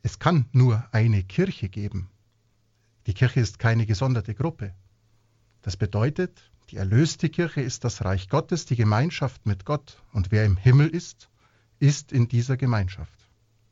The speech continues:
Da die Kirche Leib oder Braut Christi ist, kann es auch keine weiteren Kirchen geben. Dies ist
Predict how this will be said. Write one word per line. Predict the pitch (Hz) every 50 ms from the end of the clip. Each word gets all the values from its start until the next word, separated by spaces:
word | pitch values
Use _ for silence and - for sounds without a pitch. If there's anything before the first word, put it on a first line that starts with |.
| _ _ _ _ _ _ _ _ _ _ _ _ _ _ _ _ _ _ _ _ _ _ _ _ _ -
Da | 131 123
die | 131 143
Kirche | - - 208 - - 165
Leib | 127 110 104 117 180 240 - -
oder | 156 - 123
Braut | 113 - - 113 110 143 160 156 - -
Christi | - - 113 131 - - - 160
ist, | 170 196 202 202 - - - - - - _ _
kann | - 160 180
es | 185 175
auch | 185 165 - -
keine | - 160 156 151 151 135 117
weiteren | 110 120 120 - - 123 113 110 107 101 92
Kirchen | - - 127 120 - - - 113 110 113 104 90 92
geben. | - - 107 107 101 101 98 90 82 - - _ _ _ _ _ _ _ _ _ _ _ _ _ _ _ _ _ _ - - - - _ _ _
Dies | 127 135 - -
ist | 233 - - -